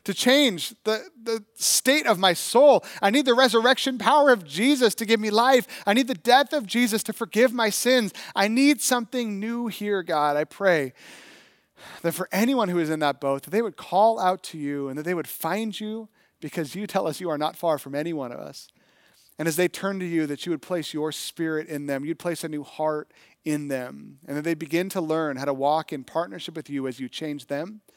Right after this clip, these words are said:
and as you change the world through them. We pray all this in the name of Jesus.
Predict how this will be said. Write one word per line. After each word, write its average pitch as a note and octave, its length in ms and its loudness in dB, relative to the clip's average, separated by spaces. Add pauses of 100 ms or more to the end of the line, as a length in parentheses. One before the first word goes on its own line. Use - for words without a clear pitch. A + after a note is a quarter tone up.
(520)
and D3 100 -2
as C#3+ 120 -4
you D3+ 40 -14
change D3 380 -8
the C#3+ 80 -8
world A#2+ 320 -10
through A#2+ 180 -16
them. B2 220 -20 (580)
We D3 80 -4
pray D#3+ 200 0
all D3+ 120 4
this C3+ 160 -8
in C#3+ 60 -10
the C3+ 60 -8
name C3+ 180 -6
of B2+ 80 -14
Jesus. A#2 520 -16